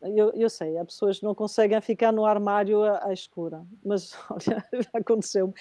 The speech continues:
E, e, eh, há muitas histórias, eh, tradicionais no mundo cigano onde aprendem de modo assim muito direto, não é?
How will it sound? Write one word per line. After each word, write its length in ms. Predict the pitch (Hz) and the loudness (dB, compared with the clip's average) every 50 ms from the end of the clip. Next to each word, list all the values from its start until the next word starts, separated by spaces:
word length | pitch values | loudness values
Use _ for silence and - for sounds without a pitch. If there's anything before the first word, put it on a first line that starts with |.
| - - - - - | -18 -20 -14 -4 2
E, 360 | 254 254 254 - - - 143 | 2 2 2 2 -2 -10 -6
e, 280 | 160 240 240 240 240 233 | -2 0 2 4 6 6
eh, 360 | 226 226 220 220 220 226 226 - | 6 6 6 4 4 4 2 2
há 120 | - 226 | 2 4
muitas 340 | 240 311 392 - 339 262 254 | 4 4 4 4 2 2 2
histórias, 680 | 262 - - - 262 247 240 226 233 226 226 208 190 208 | 0 -2 0 2 4 6 6 8 6 6 6 4 2 0
eh, 260 | 214 208 208 202 190 | 2 2 2 2 0
tradicionais 800 | 190 208 208 220 202 202 - - - 233 220 214 208 208 202 202 | 0 0 -2 -2 -2 -4 -8 -6 -4 -4 -2 -2 -2 -2 -2 -2
no 80 | 202 196 | -4 -4
mundo 180 | 196 196 190 | -4 -6 -8
cigano 680 | - - - 214 180 196 190 190 196 214 226 226 226 - - | -8 -8 -6 -4 -2 -2 0 0 0 0 0 0 0 -2 0
onde 200 | 226 226 214 233 | 0 2 4 4
aprendem 760 | 226 - 254 247 247 247 226 254 254 247 247 240 220 196 | 2 2 2 2 2 2 2 2 2 2 0 0 -2 -4
de 80 | 202 233 | -2 -2
modo 480 | 233 226 226 233 233 233 208 233 233 240 | 0 2 2 4 2 2 2 2 4 4
assim 260 | 233 - - - 233 | 2 2 0 -2 -2
muito 400 | 226 226 240 220 - - - 247 | 0 0 0 -2 -4 -6 -8 -2
direto, 540 | 202 226 226 240 277 277 - - - - 202 | 0 2 4 4 4 2 0 -6 -14 -12 -10
não 160 | 196 196 202 | -8 -6 -6
é? 100 | 220 | -8